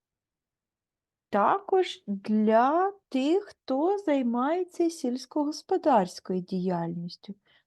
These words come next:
дуже важливо знати прогноз погоди. Та багато сфер діяльності потребують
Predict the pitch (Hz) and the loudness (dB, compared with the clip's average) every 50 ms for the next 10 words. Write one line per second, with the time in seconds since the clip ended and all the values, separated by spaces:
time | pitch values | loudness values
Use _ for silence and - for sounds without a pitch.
0 | _ _ - 180 196 240 240 311 311 294 285 247 - - 196 196 214 247 262 254 | _ _ -6 -4 -4 -2 -2 -2 -2 0 -2 -2 -2 -4 -4 -2 -2 -2 -2 -2
1 | 240 220 202 202 185 170 175 180 202 220 233 233 - 240 233 233 _ _ _ _ | -2 -4 -4 -4 -6 -6 -6 -4 -4 -6 -6 -6 -8 -10 -10 -10 _ _ _ _
2 | _ - 185 175 180 190 185 196 202 202 - _ - 208 196 202 185 180 - _ | _ -8 -8 -6 -6 -6 -6 -4 -6 -6 -8 _ -12 -10 -8 -8 -10 -10 -12 _
3 | - - 302 370 415 440 415 381 277 233 233 - 196 202 196 - _ _ _ _ | -10 -6 0 2 2 2 4 2 2 2 0 -2 -4 -6 -6 -8 _ _ _ _
4 | - - - 240 240 226 214 196 175 190 196 185 180 208 220 254 311 381 381 320 | -18 -8 -4 -2 -2 -2 -2 -4 -4 -4 -4 -2 0 0 2 2 4 2 2 2
5 | 247 214 214 - - 240 - - 202 196 - - 196 185 175 175 196 202 240 285 | 0 -2 -6 -8 -14 -16 -10 -8 -8 -10 -8 -8 -8 -8 -8 -6 -6 -4 -2 0
6 | 320 320 269 226 190 - - _ | 0 0 0 0 -2 -6 -8 _